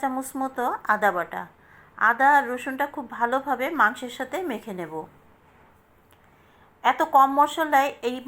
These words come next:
মাংসটা যে এত টেস্টি, আপনারা অবশ্যই একবার হলেও বাসায় ট্রাই করবেন। আর এইভাবে যদি রান্না করেন, কখনোই আর দোকানের থেকে আপনাদের এই পেশোয়ারি মাংসটা খেতে ইচ্ছা করবে না, এটা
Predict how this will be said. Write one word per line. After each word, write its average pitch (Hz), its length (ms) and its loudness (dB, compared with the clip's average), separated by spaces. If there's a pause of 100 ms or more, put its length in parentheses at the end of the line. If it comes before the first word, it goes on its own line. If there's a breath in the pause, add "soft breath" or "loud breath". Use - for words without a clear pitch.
মাংসটা 254 420 2
যে 285 40 0 (180)
এত 233 80 -2 (140)
টেস্টি, 277 380 -6
আপনারা 254 240 -2 (200)
অবশ্যই 285 400 -2
একবার 233 280 -4
হলেও 269 280 -2
বাসায় 208 340 0
ট্রাই 233 180 4 (120)
করবেন। 254 300 -2 (580 loud breath)
আর 220 80 4 (160)
এইভাবে 277 360 -2
যদি 277 140 -4 (100)
রান্না 247 280 2 (100)
করেন, 254 220 0 (200)
কখনোই 277 420 -4
আর 247 80 4 (160)
দোকানের 240 420 -2
থেকে 269 240 -4
আপনাদের 240 340 -4 (440 loud breath)
এই 233 140 0
পেশোয়ারি 240 440 -2 (100)
মাংসটা 247 420 -2
খেতে 254 220 -10
ইচ্ছা - 180 -10 (100)
করবে 175 340 -6
না, 165 80 -4 (500 soft breath)
এটা 254 120 -2